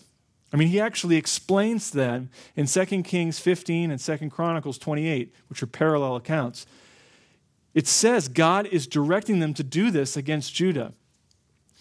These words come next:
But he tell, but through Isaiah, he communicates that I will not allow the extent of their wicked plans to be accomplished. It will not happen as they have purposed.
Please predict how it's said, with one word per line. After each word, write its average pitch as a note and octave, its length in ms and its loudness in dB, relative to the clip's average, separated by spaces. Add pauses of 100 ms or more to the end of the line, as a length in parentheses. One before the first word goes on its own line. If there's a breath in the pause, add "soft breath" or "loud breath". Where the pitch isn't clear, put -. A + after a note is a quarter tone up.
(320 loud breath)
But D3+ 160 6
he F3 120 -2
tell, F#3+ 460 0
but D3+ 180 0
through G#3+ 300 0
Isaiah, D#3 440 0
he C3+ 120 -4
communicates D#3 760 -2 (260 loud breath)
that D3 140 -4
I E3 140 2
will F#3+ 160 0
not E3+ 240 -2
allow D3+ 320 -2
the C#3+ 180 -2
extent F#3+ 560 0
of B2 200 -8
their E3 180 0
wicked D#3 340 -4
plans C3 460 -2
to - 100 -10
be B2 140 -2
accomplished. - 760 -10 (460)
It C#3+ 240 0
will E3+ 140 4
not F#3+ 220 -2
happen C#3 520 -4 (1400 soft breath)
as C3+ 220 0
they C3+ 140 -2
have B2+ 180 -6
purposed. - 640 -10